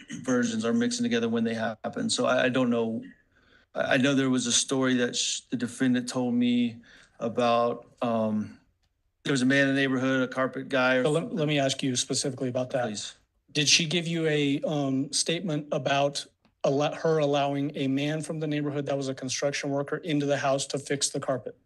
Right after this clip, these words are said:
Speaker 1: I think sh-, the story was she gave him the code. I, I, but
Speaker 2: The
Speaker 1: yeah, some, somehow he got in the house.
Speaker 2: The question is, did she tell you a story with those sort of details in it?
Speaker 1: Yes.
Speaker 2: Okay.
Speaker 1: Yeah.
Speaker 2: What was the story that she told you in relation to that?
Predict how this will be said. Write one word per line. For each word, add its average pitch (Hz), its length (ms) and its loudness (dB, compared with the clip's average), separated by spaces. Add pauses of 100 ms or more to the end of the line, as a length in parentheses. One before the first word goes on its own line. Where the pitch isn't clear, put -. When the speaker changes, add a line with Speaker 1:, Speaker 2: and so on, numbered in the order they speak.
(320)
Speaker 1:
I 117 40 -10
think 151 280 -6
sh-, - 220 0
the - 160 -6
story 131 260 0
was 120 160 0
she - 80 -2
gave 123 200 2
him 117 60 2
the 110 80 -2
code. 135 460 -2 (400)
I, 127 140 2 (100)
I, 131 60 2
but 135 180 2
Speaker 2:
The 135 60 4
Speaker 1:
yeah, 127 100 4
some, 147 320 0 (180)
somehow 135 360 0
he 123 60 0
got 117 120 0
in 113 80 -2
the 107 60 -4
house. 110 360 -6 (520)
Speaker 2:
The 143 100 2
question 156 360 2
is, 139 220 0
did 151 180 0
she 156 160 4
tell 151 200 0
you 147 140 0
a 135 40 0
story 143 380 2
with 135 200 -4
those 139 220 0
sort 139 220 -2
of 123 80 -8
details 131 420 -4
in 123 100 -6
it? 120 100 -14 (100)
Speaker 1:
Yes. 110 440 -6
Speaker 2:
Okay. - 260 0 (180)
Speaker 1:
Yeah. - 80 -12 (340)
Speaker 2:
What 160 320 2
was 151 300 2
the 143 120 0
story 143 300 2
that 139 160 0
she - 140 -4
told 139 260 -2
you 139 140 -2
in 156 120 -4
relation 135 480 -2
to 139 120 -6
that? 131 340 -4